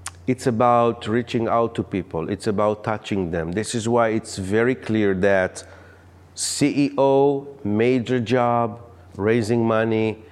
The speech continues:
he's a people's person. He likes to schmooze and mingle. He knows how to speak, a must. C T O, a different person.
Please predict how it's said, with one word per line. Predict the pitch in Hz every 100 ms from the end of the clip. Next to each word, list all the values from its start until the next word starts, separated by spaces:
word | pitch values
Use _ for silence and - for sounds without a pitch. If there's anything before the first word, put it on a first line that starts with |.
| - - -
he's | 143 143 120
a | 131 120
people's | - 139 135 113 -
person. | - 98 87 90 82 80 - _ _ - - -
He | 123
likes | 117 113 -
to | 113
schmooze | - - 117 110 101 95
and | 95 98 104
mingle. | 101 101 92 90 85 82 82 - -
He | 117
knows | 117 117 110
how | 113
to | 104 107
speak, | - - 110 92 - -
a | 104 98
must. | 101 117 101 - - - - -
C | - - 156
T | 151 131
O, | 139 151 -
a |
different | 156 180 190 170
person. | 135 110 - 85